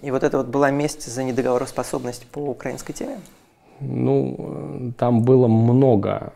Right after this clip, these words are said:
Speaker 2: э, вещей, которые они озвучивали, но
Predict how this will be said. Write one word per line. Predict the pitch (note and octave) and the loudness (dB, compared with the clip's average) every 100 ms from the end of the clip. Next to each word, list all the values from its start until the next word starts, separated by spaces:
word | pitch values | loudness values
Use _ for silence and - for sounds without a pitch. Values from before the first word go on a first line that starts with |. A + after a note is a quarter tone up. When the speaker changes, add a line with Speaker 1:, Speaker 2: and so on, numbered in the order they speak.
| - | -14
Speaker 2:
э, | G#1+ G#1+ G#1 G#1 G#1 G1+ G1+ G1+ G1+ G1+ G#2 | -8 -6 -4 -4 -6 -6 -6 -6 -6 -6 -2
вещей, | G2 G#2 - F#3 G3 | 0 0 0 2 2
которые | - F2+ G#2+ G2+ | 0 0 2 2
они | G2+ | 2
озвучивали, | G2+ G2+ G#2 F#2+ - F#2+ G2+ G2+ | 2 2 0 -2 -6 -8 -8 -6
но | G#2+ G#2+ A2 G#2+ G#2+ G2 F2 E2 F2+ | -4 -2 0 2 2 0 -4 -8 -12